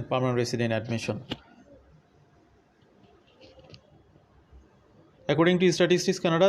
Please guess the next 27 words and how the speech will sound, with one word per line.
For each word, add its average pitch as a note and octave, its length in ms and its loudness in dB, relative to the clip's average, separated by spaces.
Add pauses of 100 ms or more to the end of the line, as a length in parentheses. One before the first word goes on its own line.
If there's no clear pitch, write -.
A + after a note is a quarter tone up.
(100)
the E3 60 2 (100)
number D3 220 2
of D3+ 40 -2 (100)
temporary D3 340 4
resident, C#3+ 400 -2 (420)
work C3+ 220 4
and C#3+ 100 0 (140)
study B2+ 180 0
permit B2 280 -2
holders B2 400 0 (240)
in B2 60 -2 (100)
Canada B2+ 280 0 (760)
fall D3 260 4 (120)
by B2+ 120 4 (960)
sixty-one D#3 440 0
thousand D#3 260 0 (100)
one C#3 120 2
hundred C#3 240 2 (640)
eleven D#3 540 2
from B2+ 300 -4
January C3 360 2
first, C#3+ 260 -2
two C#3 100 0
thousand C3 260 -2
twenty-five C3 480 -2
to D#3+ 80 0
April B2+ 380 0